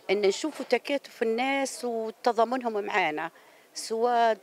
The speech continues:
داخل الجمعية خارج الجمعية، آه، بدخل من اللي يدخل للجمعية أو بمساعدات من الناس، أن بإذن الله تعالى نقف معه. الشيء الآخر جمعية أيدينا أن الحمد لله برضو بفضل من الله أن شاركنا بعدد، وللآن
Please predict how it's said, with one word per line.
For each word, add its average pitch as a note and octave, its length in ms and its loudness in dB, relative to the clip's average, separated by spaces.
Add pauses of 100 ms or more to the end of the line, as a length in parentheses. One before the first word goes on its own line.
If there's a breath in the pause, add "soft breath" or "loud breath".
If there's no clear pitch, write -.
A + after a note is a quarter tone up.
(140)
داخل D4 300 2
الجمعية B3+ 540 -2
خارج A#3 340 0
الجمعية، E3+ 680 -2 (380 loud breath)
آه، F3+ 280 4 (100)
بدخل A3+ 420 2
من A3 100 -2
اللي G3+ 340 -6
يدخل G#3+ 260 -2
للجمعية A3+ 760 -4
أو A3 80 2
بمساعدات G#3 720 -2
من F#3+ 100 -4
الناس، F#3 360 -4 (400 loud breath)
أن G3 200 2
بإذن G#3 320 -2
الله F#3+ 220 -2
تعالى F#3 640 -4 (220 loud breath)
نقف - 220 -16
معه. - 200 -10 (360 loud breath)
الشيء D#4+ 280 2
الآخر B3 400 0
جمعية G#3 340 -4 (100)
أيدينا A#3+ 460 -4 (300 loud breath)
أن F#3+ 100 -2
الحمد G3+ 380 -2
لله G3 380 0
برضو G#3+ 220 -4
بفضل A3+ 380 -6
من F#3+ 140 -2
الله - 340 -2 (640 loud breath)
أن G#3+ 240 2
شاركنا G#3+ 560 -2
بعدد، A3 460 -2
وللآن G3+ 680 0